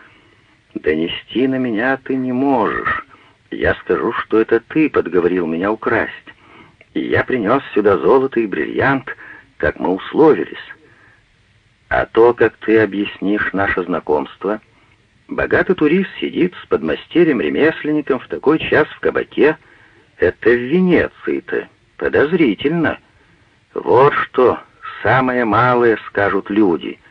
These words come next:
и мне поверят». Вся эта болтовня была нисколько не лучше разглагольствований Полетты по поводу остывшего кофе.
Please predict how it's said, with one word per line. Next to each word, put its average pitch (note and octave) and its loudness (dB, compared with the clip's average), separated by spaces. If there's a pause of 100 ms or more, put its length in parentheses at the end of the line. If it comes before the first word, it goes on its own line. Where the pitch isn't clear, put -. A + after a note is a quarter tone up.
(480)
и E3 4
мне G3 2
поверят». E2 0 (1500)
Вся - 0
эта D3+ 4
болтовня C#3 2
была C3 2 (400)
нисколько D3 2
не D3+ 4
лучше C#3 2
разглагольствований F#2+ 2
Полетты F#2 0
по - -2
поводу G#2 2
остывшего G#2 -2
кофе. - 0